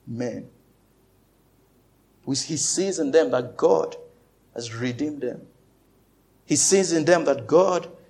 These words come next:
has changed these men who were wicked sinners. Judah, who was an immoral man,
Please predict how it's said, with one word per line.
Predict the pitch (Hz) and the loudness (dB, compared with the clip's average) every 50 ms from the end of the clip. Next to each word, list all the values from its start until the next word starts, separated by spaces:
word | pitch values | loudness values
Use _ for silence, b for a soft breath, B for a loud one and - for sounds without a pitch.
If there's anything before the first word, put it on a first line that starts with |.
| b b _ | b b _
has | _ - - | _ -10 -10
changed | - - - 170 180 185 165 143 175 | -10 -8 -8 -6 -4 -4 -2 -2 -2
these | 175 175 - - | -2 -2 -6 -8
men | 135 147 156 160 156 143 123 120 | -6 -4 -2 -2 -2 -2 -4 -6
who | 131 156 165 165 | -6 -6 -6 -6
were | 151 - 135 156 156 151 - - - - _ _ _ - 104 101 | -6 -6 -4 -4 -4 -4 -6 -10 -16 -20 _ _ _ -20 -12 -4
wicked | 104 135 151 - 180 165 165 165 | -2 -2 -2 2 2 2 2 2
sinners. | - - - 165 156 - - 170 - - - - - - - _ _ _ _ _ _ _ _ _ _ _ _ _ _ _ _ _ _ _ _ _ _ _ _ _ _ _ _ _ _ _ _ _ _ _ _ _ _ _ _ _ _ _ _ _ _ _ _ _ _ _ _ _ _ _ _ _ - - - - - | -2 -4 -4 -4 -4 -6 -6 -8 -12 -14 -16 -16 -18 -18 -20 _ _ _ _ _ _ _ _ _ _ _ _ _ _ _ _ _ _ _ _ _ _ _ _ _ _ _ _ _ _ _ _ _ _ _ _ _ _ _ _ _ _ _ _ _ _ _ _ _ _ _ _ _ _ _ _ _ -20 -20 -20 -14 -8
Judah, | 113 156 185 165 175 160 151 | -4 -2 2 4 6 6 4
who | - 156 | 4 0
was | 160 160 165 160 160 160 - - | 2 2 2 2 2 -2 -8 -10
an | - 139 143 | -8 -6 -6
immoral | 139 135 139 151 156 156 156 156 156 | -4 -2 0 0 2 4 4 2 2
man, | 143 127 123 - - - | 0 -4 -6 -6 -6 -8